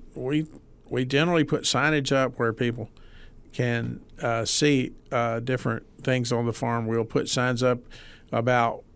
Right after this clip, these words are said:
uh, for the general public, not just for school kids, but for the general public. Uh, and we may have a little field of cotton as a demonstration or a field of corn, and we'll say,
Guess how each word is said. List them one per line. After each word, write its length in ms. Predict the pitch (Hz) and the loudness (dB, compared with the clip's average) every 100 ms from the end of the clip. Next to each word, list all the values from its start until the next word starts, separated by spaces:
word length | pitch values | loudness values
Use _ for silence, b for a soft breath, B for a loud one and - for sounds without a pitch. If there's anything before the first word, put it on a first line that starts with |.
| - - 120 | -20 -8 -2
uh, 300 | 117 113 107 | 0 0 -2
for 260 | 107 139 120 | -2 0 2
the 80 | |
general 280 | 117 139 131 | 2 2 2
public, 460 | 110 123 131 151 - | 4 2 4 0 0
not 220 | 127 127 | 0 0
just 180 | 135 - | 0 -2
for 120 | 127 | -4
school 300 | - 127 123 | -2 0 0
kids, 280 | 123 151 147 | 0 0 0
but 200 | - 120 | -2 -2
for 180 | 127 117 | 0 -2
the 160 | 117 - B B - | -2 -8 B B -4
general 240 | 123 120 | 0 0
public. 500 | 127 123 123 131 131 | 2 2 2 -2 -2
Uh, 140 | 120 | -2
and 180 | 120 120 | 0 0
we 100 | 120 | 2
may 180 | 127 131 | 2 2
have 160 | 123 123 | 2 2
a 40 | |
little 200 | 113 123 | 0 0
field 300 | - 127 120 | 0 0 2
of 60 | 113 | 2
cotton 320 | 123 120 135 | 2 2 0
as 140 | 113 | -2
a 60 | 117 | 0
demonstration 720 | 120 117 113 123 120 123 135 | 0 0 0 0 0 0 0
or 60 | 113 | -2
a 60 | |
field 260 | - 123 117 | 0 -2 -2
of 60 | 110 | -4
corn, 300 | 117 117 120 | -4 -2 0
and 120 | 117 | 0
we'll 140 | 113 | -2
say, 280 | 113 117 117 | 0 2 0